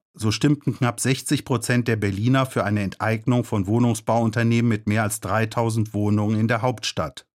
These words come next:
Das Vorhaben ist laut einer vom Senat bestellten Expertenkommission möglich, aber es ist komplex. Die Aktivisten wollen den Senat nun durch einen zweiten Volksentscheid zur Handlung zwingen, in dem konkret über ein Gesetz abgestimmt werden soll.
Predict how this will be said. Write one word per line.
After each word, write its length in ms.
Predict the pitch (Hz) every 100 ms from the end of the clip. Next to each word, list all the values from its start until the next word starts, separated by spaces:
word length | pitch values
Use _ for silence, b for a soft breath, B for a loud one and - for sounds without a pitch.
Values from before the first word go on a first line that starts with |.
| _
Das 160 | - 87
Vorhaben 440 | - 117 127 131
ist 180 | 101 -
laut 300 | 110 120 -
einer 240 | 110 104
vom 180 | 90 95
Senat 400 | 90 95 101 127
bestellten 480 | - 110 110 110 107
Expertenkommission 1200 | 80 - - - 104 - 120 - 117 120 127 127
möglich, 560 | 135 - - 107 - - b b b
aber 200 | - 131
es 140 | 135 151
ist 160 | -
komplex. 720 | - 151 - 98 - - - - _ _ _ b b b
Die 80 | 127
Aktivisten 720 | 120 - 117 135 - - 143
wollen 220 | 113 113
den 140 | 107
Senat 460 | 98 98 95 110 -
nun 300 | 117 139 175
durch 220 | 120 110
einen 180 | 90 92
zweiten 400 | - 107 131 117
Volksentscheid 840 | 110 107 113 - 123 127 131 131
zur 200 | 135 143
Handlung 420 | 107 110 110 107 92
zwingen, 460 | - 98 92 82 - _ _ _
in 160 | 92 101
dem 180 | 123
konkret 480 | 131 107 92 - 107
über 140 | - 120
ein 100 | 127
Gesetz 380 | 123 117 117
abgestimmt 640 | - 87 - - - 78 -
werden 280 | 73 80
soll. 360 | 78 78 73 67